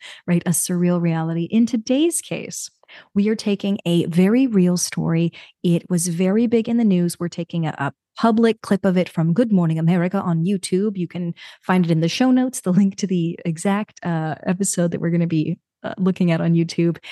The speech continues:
And you are going to hear that clip shortly so that you understand what we are referencing with, in regard, right, to responsibility today.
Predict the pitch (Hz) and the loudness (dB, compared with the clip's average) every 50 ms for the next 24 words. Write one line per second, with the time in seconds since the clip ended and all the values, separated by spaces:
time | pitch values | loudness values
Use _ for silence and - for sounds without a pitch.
0 | - - - - - _ 185 180 175 165 165 165 165 - - 170 175 160 156 170 | -18 -18 -18 -20 -4 _ 2 4 4 6 4 4 2 0 0 0 2 4 4 4
1 | 175 190 180 180 175 156 - - 220 214 226 - - - 226 220 - - - 175 | 4 4 4 4 2 0 -2 -4 -4 -4 -6 -8 -8 -8 -8 -8 -8 -4 -2 -2
2 | 165 - 180 175 165 - - 180 180 185 - 185 - - 226 247 254 285 269 - | -2 0 0 0 0 0 0 0 0 2 2 0 0 2 2 2 4 2 0 0
3 | - 208 190 185 180 180 175 - - - - - _ _ _ - 175 170 175 175 | 0 2 2 4 4 2 0 -2 -6 -16 -20 -20 _ _ _ -2 0 2 2 4
4 | 180 190 190 202 240 285 320 - - - - - _ _ - 214 233 233 233 233 | 4 4 4 4 2 0 -2 -4 -8 -12 -12 -12 _ _ -4 -2 0 0 0 0
5 | 233 226 208 190 175 165 - - 165 165 165 170 - - 165 165 165 170 185 175 | 0 0 0 0 0 0 0 -2 0 0 0 0 -2 -2 -2 -2 -2 0 0 0
6 | 185 190 - - - - _ _ _ _ - 196 202 202 196 208 196 214 202 196 | -2 -2 -4 -8 -18 -20 _ _ _ _ 0 2 2 2 2 0 -2 -2 0 0
7 | 165 160 165 170 175 170 190 - - - 214 185 185 185 - - - - - - | 0 0 0 0 -2 -2 -2 -2 -2 -2 0 0 2 0 0 0 -2 -2 0 0
8 | 190 202 226 226 - 233 208 175 165 156 165 180 185 214 220 - - 240 247 247 | 2 2 2 2 0 0 0 0 2 2 2 0 0 -2 -2 -2 -2 -2 0 0
9 | 254 269 294 311 | 0 0 -2 -4